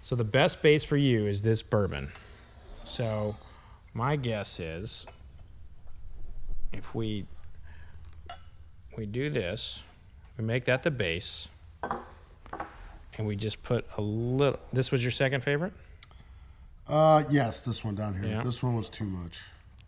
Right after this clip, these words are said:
Speaker 2: It was, uh, this one and that one.
Speaker 1: So my thought here is, is that this, that will be kind of like a flavoring. This will be like a kind of polishing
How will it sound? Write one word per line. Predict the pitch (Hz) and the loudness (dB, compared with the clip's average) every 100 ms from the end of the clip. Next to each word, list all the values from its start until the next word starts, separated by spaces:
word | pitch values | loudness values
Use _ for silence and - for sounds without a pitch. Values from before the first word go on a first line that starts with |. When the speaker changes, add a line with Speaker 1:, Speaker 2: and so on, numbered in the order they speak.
| - - 98 | -20 -14 -10
Speaker 2:
It | 98 | -8
was, | 98 85 90 | -8 -8 -8
uh, | 92 92 80 | -6 -8 -4
this | 110 - | -4 -4
one | 117 107 104 98 92 - - - - - - | -2 0 0 -2 -4 -12 -20 -20 -20 -20 -18
and | - 90 82 73 | -12 -10 -8 -8
that | 98 - | -4 -4
one. | - - - - - - - - - - - - - - - - | -4 -14 -18 -18 -10 -10 -10 -10 -10 -12 -18 -18 -18 -18 -20 -14
Speaker 1:
So | - 104 | -4 0
my | 113 135 | 2 4
thought | - 170 160 | 8 10 10
here | 123 120 98 | 8 2 2
is, | 92 113 139 - - - - - - - - - | 0 -2 -2 -4 -8 -16 -20 -20 -12 -10 -8 -6
is | 110 107 | -6 -2
that | 107 101 95 | -2 -2 -4
this, | 101 143 127 120 - - - - - - - - - - - - - - - - - - | 2 6 6 4 -2 -4 -8 -14 -18 -18 -20 -20 -20 -20 -20 -20 -20 -20 -20 -20 -20 -6
that | 123 123 | -2 0
will | 120 | 0
be | 117 117 | -2 -2
kind | - 127 | 0 2
of | 113 | 2
like | 107 | 0
a | 101 | -2
flavoring. | - 147 151 156 | 2 4 6 4
This | 123 - | 2 -2
will | 110 | -2
be | 110 107 | -2 0
like | 104 101 - | 2 0 0
a | 101 98 98 - - - - | -2 0 -2 -4 -10 -20 -10
kind | - | -4
of | 95 - | -2 0
polishing | - 131 135 - 135 127 | 4 6 6 2 0 -2